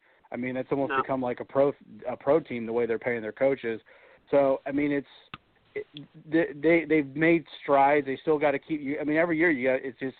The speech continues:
Speaker 1: it just keeps going up and up. So you gotta keep up with it. And you're absolutely right. I mean, one of the biggest, I mean, ten million dollars a year is a lot of money. That's, you know, I mean, I'm sure it wouldn't all go to football, but I would, uh, I guess a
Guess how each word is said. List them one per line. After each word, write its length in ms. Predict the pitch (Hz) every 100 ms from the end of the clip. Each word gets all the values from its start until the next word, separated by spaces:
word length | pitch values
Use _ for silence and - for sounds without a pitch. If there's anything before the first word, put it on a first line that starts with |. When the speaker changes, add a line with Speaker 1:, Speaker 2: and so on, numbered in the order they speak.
| -
Speaker 1:
it 220 | 139 120
just 180 | 139 -
keeps 200 | 143 -
going 240 | 131 127
up 160 | 127 110
and 80 |
up. 140 | 135 120
So 60 | 123
you 100 | 120
gotta 180 | 131 120
keep 220 | - 120
up 180 | 123 110
with 180 | 135 131
it. 160 | 120 - - - - -
And 480 | 135 131 127 123 117
you're 180 | 139 139
absolutely 380 | 139 135 139 135
right. 280 | 131 135 113
I 40 |
mean, 320 | 123 127 123
one 80 | 135
of 40 |
the 60 | 127
biggest, 300 | 123 135 135
I 40 |
mean, 120 | 131 117
ten 180 | 165
million 220 | 180 160 143
dollars 260 | 143 143
a 40 | 120
year 180 | 135 147
is 60 |
a 40 | 117
lot 220 | 113 127
of 60 |
money. 340 | 113 135 110 110
That's, 180 | 110 120 _ _ _ _ _ -
you 100 | 123
know, 100 | 127
I 100 | 127
mean, 100 | 143
I'm 100 | 151
sure 120 | 165 165
it 40 |
wouldn't 240 | 143 127
all 180 | 127 139
go 220 | 143 139
to 140 | 139 120 -
football, 320 | 135 135 143
but 180 | 131 113
I 140 | 120
would, 200 | 135 120 110 _ 156 -
uh, 100 | 123 113 _ _ -
I 60 | 123
guess 220 | 135 135
a 60 | 127